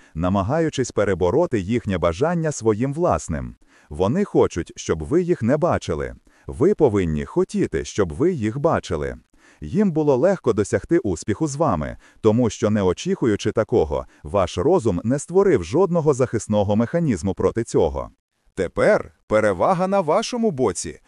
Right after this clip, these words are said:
тому що вони побажали неприродного стану, тоді як за вами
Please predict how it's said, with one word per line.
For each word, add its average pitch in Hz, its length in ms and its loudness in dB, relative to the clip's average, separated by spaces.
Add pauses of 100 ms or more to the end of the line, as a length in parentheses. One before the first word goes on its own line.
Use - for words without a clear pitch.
(140)
тому 107 280 0
що 113 220 -2
вони 95 320 -2
побажали 107 760 0
неприродного 170 920 0
стану, 87 540 -2 (260)
тоді 110 440 -4
як 87 200 -2
за 78 140 -2
вами 101 420 -2